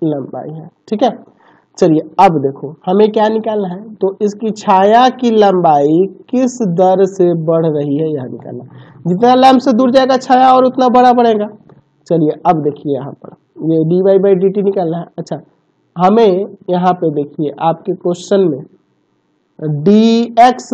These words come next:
बटा डीटी दिया हुआ है, देख रहे हैं ना, पचास मीटर प्रति मिनट की दर से दूर जा रहा है। यह लैंप हो गया, यह लड़का हो गया, यह इधर बढ़ रहा है, यानी कि एक्स का मान बढ़ते जाएगा। किस दर से? तो पचास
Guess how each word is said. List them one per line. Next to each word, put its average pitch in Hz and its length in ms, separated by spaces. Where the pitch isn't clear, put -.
बटा 175 520
डीटी 156 540
दिया 131 320
हुआ 127 240
है, 139 80
देख 180 280
रहे 196 100
हैं 196 60
ना, 208 80
पचास 208 360
मीटर 220 260
प्रति 233 680
मिनट 196 360
की 202 120
दर 185 200
से 190 240
दूर 175 300
जा 147 160
रहा 131 120
है। 160 240
यह 180 180
लैंप 196 420
हो 196 60
गया, 208 180
यह 170 140
लड़का 160 340
हो 147 100
गया, 139 160
यह 185 240
इधर 175 320
बढ़ 170 260
रहा 160 100
है, 160 80
यानी 160 180
कि 160 180
एक्स 175 180
का 196 120
मान 190 220
बढ़ते 185 320
जाएगा। 180 280
किस 196 140
दर 185 180
से? 190 160
तो 170 60
पचास 180 640